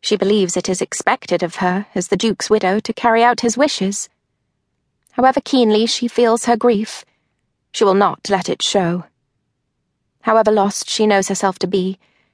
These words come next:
she will present a small point of stoic dignity at the centre of the cortege. Only those closest to her will be aware of how much she is suffering. I know the truth of it.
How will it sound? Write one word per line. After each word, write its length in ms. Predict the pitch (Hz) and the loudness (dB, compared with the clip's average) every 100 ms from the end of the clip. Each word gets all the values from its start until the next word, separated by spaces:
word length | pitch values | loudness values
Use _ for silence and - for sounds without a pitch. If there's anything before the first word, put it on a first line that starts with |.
| _ | _
she 160 | - - | -6 0
will 100 | 254 | 2
present 460 | - 262 262 285 - | 2 2 2 0 -4
a 60 | |
small 400 | 254 - 254 269 | -6 0 2 2
point 380 | 269 247 247 262 | 0 0 0 0
of 160 | 240 - | -2 -4
stoic 500 | - - 262 - - | -2 2 2 0 0
dignity 600 | 233 240 190 - 202 - - | 0 2 -2 -2 -6 -8 -8
at 140 | 214 | -4
the 60 | 240 | -2
centre 360 | - 247 240 214 | 0 0 2 -2
of 140 | 214 | -2
the 60 | - | -2
cortege. 680 | 240 233 254 254 208 - - _ _ _ _ _ _ _ _ _ _ - | 0 0 0 0 -2 -6 -16 _ _ _ _ _ _ _ _ _ _ -2
Only 220 | 254 240 | 2 4
those 220 | 202 196 | 2 0
closest 420 | - 180 - 175 | -2 -2 -2 -6
to 60 | - | -6
her 200 | 160 196 | -4 -2
will 120 | 202 | -2
be 100 | 190 | -2
aware 320 | 190 196 196 | 0 2 4
of 140 | 190 - | 2 0
how 120 | 196 | -2
much 260 | 202 - - | 0 -2 -4
she 160 | - | -2
is 100 | 214 | -2
suffering. 500 | - 214 - 202 208 - _ _ _ _ _ _ _ _ _ _ - | -2 -4 -2 -2 -2 -4 _ _ _ _ _ _ _ _ _ _ -2
I 200 | 226 285 | 0 2
know 200 | 208 196 | 0 0
the 140 | 196 | -4
truth 320 | - 214 208 | 0 0 2
of 80 | 196 | 0
it. 300 | 214 254 - | -2 -4 -10